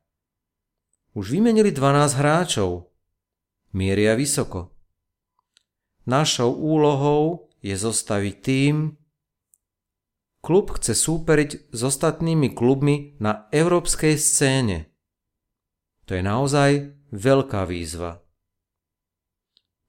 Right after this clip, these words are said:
Vlastník je mladý, veľmi ambiciózny, vyrovnaný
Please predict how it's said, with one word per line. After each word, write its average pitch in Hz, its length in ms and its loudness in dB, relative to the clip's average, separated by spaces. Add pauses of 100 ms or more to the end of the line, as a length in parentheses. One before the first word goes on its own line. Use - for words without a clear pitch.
Vlastník 135 500 -2
je 156 80 2
mladý, 139 440 0 (1000)
veľmi 190 400 0
ambiciózny, 95 1040 -2 (640)
vyrovnaný 120 960 -2